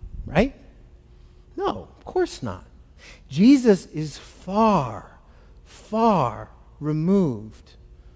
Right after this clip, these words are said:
from the fourth guy in, twelfth row up. He's the Son of God.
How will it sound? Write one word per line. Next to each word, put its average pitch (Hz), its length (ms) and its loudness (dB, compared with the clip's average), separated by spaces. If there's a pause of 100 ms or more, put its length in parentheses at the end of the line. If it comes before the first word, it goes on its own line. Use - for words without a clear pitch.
(800)
from 156 180 -4
the 139 80 0
fourth 185 380 0
guy 156 180 0
in, 117 540 -2 (200)
twelfth - 380 -6
row 113 240 -6
up. 101 360 -6 (1900)
He's - 180 -14
the 143 80 -8
Son 113 240 -6
of 95 140 -14
God. 123 480 -10